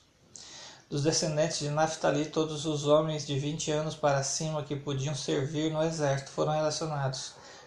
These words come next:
cada um pelo seu nome, de acordo com os registros de seus clãs e famílias. O número dos da tribo de Naftali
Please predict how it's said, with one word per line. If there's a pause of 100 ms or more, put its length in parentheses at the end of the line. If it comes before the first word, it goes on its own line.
cada
um
pelo
seu
nome,
de
acordo
com
os
registros
de
seus
clãs
e
famílias.
O
número
dos (460)
da
tribo
de
Naftali